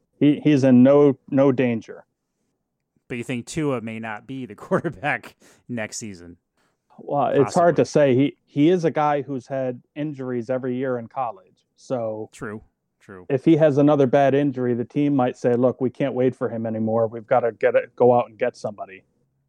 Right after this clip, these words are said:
Speaker 2: Right, right. No, I think, uh, I think you have a very good point. All right.
Speaker 1: Ha-, have
Speaker 2: Yeah.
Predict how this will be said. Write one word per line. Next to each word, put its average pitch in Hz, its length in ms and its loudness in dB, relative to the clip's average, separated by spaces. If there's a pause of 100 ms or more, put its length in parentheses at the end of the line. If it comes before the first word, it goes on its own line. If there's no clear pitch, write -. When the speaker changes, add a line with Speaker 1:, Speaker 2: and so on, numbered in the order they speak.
(120)
Speaker 2:
Right, 98 240 -16 (1120)
right. 107 220 -8 (420)
No, 165 200 -12 (400)
I 113 80 -20
think, 123 280 -18
uh, 120 300 -10
I 123 80 -12
think 123 160 -14
you 131 120 -14
have 131 140 -12
a 123 120 -18
very 113 280 -12
good 127 220 -14
point. - 380 -20 (840)
All 208 200 -4
right. 240 260 -6
Speaker 1:
Ha-, 143 200 0
have 127 200 0 (260)
Speaker 2:
Yeah. 127 200 -6